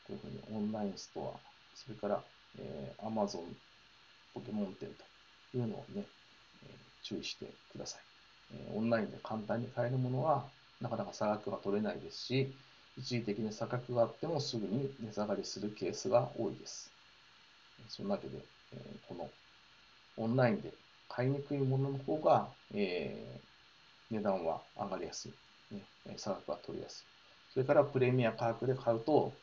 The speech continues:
えー、危険だと。で、非売品はAmazonで売るのは、えー、規約違反だという、この三つの点はですね、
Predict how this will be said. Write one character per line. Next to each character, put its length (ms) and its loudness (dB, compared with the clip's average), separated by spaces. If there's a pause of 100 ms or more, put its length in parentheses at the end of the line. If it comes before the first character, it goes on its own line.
(140)
え 100 0
ー、 40 -6
危 100 -12
険 160 -6
だ 60 -8
と。 180 -16 (720)
で、 60 -4
非 140 0
売 200 8
品 200 0
は 160 10
Amazon 340 6
で 60 4
売 100 6
る 100 2
の 120 4
は、 280 8 (160)
え 380 0
ー、 20 -20
規 100 -4
約 200 -2
違 120 -4
反 120 -10
だ 60 -14 (360)
と 60 -4
い 40 4
う、 60 2
こ 140 -2
の 80 0
三 220 0
つ 80 -10
の 140 -2
点 180 -2
は 80 -4
で 100 -14
す 100 -10
ね、 220 -4